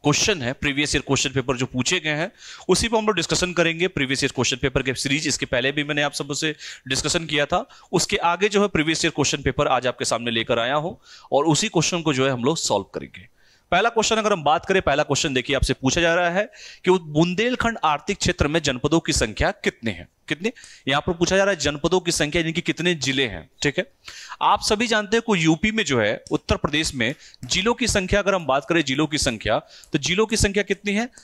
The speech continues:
जिलों की संख्या आपकी है सेवेंटी फ़ाइव। कितनी है? सेवेंटी फ़ाइव। अगर हम मंडल के बारे में बात करें उत्तर प्रदेश में, तो मंडल कितने हैं? मंडल अठारह मंडल हैं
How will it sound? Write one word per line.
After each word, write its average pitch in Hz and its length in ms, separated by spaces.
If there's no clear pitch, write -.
जिलों 185 280
की 233 120
संख्या 208 340
आपकी 190 240
है 180 80
सेवेंटी 156 360
फ़ाइव। - 220
कितनी 160 220
है? 226 160
सेवेंटी 160 500
फ़ाइव। 123 160
अगर 208 180
हम 240 160
मंडल 196 300
के 220 100
बारे 180 220
में 180 140
बात 156 180
करें 170 160
उत्तर 156 220
प्रदेश 131 360
में, 185 220
तो 196 60
मंडल 175 400
कितने 214 280
हैं? 208 280
मंडल 175 280
अठारह 147 440
मंडल 113 360
हैं 90 180